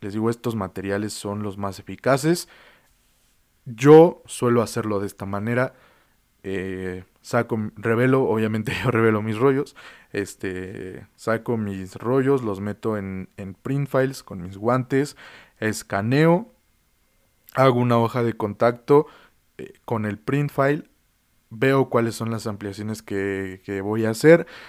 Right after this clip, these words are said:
Si en ese momento, por ejemplo, no hay el papel, no hay el dinero, no hay nada, guardo mi negativo en una carpeta. No ocupo carpetas libres de ácido porque la verdad es que son muy caras,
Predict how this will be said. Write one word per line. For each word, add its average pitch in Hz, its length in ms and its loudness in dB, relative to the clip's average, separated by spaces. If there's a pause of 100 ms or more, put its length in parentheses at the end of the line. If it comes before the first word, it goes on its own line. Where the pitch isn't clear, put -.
(120)
Si 110 220 -4
en 113 100 -2
ese 120 140 -4
momento, 110 360 -4
por 98 120 -6
ejemplo, 101 340 -8
no 104 180 -2
hay 107 180 -2
el 98 80 -6
papel, 123 540 0
no 107 120 -4
hay 107 160 -4
el 104 120 -6
dinero, 107 440 -6
no 101 160 -6
hay 101 80 -6
nada, 113 380 0 (420)
guardo 127 460 2
mi 117 140 -4
negativo 117 840 -4
en 104 360 -8
una 110 240 -6
carpeta. 131 640 -4 (140)
No 143 260 2
ocupo 139 440 2
carpetas 117 500 -4
libres 117 300 -2
de 110 100 -2
ácido 117 400 -2
porque - 240 -12
la 95 100 -8
verdad 101 160 -6
es - 120 -14
que - 80 -20
son 104 180 -10
muy 107 220 -8
caras, 104 460 -6